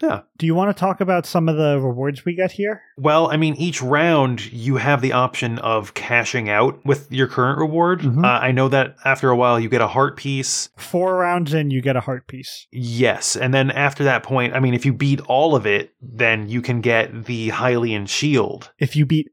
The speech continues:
Speaker 2: eight rounds, you get the absurdly sturdy shield, which is the Hylian shield. But there are still four rounds you can keep going on.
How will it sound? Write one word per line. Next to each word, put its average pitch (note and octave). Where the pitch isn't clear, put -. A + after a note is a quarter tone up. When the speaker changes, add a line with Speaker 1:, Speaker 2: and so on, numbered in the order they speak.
Speaker 2:
eight E3+
rounds, E3+
you D3+
get C#3
the D3
absurdly D#3
sturdy C#3
shield, F3
which C#3
is B2
the B2
Hylian B2
shield. A2+
But B2+
there C3
are A#2+
still C3+
four C3
rounds A#2+
you B2
can B2+
keep -
going A#2
on. A2+